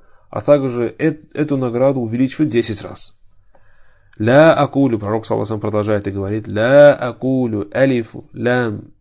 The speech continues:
мим харфун». То есть, я не имею в виду, пророк, саллаллаху алейхи ва саллям, говорит, «Я не имею в виду, что алиф лям мим»,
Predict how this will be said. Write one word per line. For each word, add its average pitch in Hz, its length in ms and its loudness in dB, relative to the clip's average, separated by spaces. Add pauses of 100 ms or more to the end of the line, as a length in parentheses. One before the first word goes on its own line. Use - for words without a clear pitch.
мим 127 400 0 (140)
харфун». 113 880 -2 (1000)
То 104 100 -6
есть, 101 220 -8 (280)
я 110 200 -2
не 120 120 0
имею 170 280 6
в 156 40 -2
виду, 117 260 -2
пророк, - 320 -8
саллаллаху 117 240 -4
алейхи 113 40 -6
ва - 0 -
саллям, 120 160 -8
говорит, 107 180 -4
«Я 113 60 -4
не 123 100 -6
имею 135 280 -4
в 139 40 -6
виду, 120 160 -6
что - 200 -10
алиф 127 340 -2
лям 117 260 -2
мим», - 280 0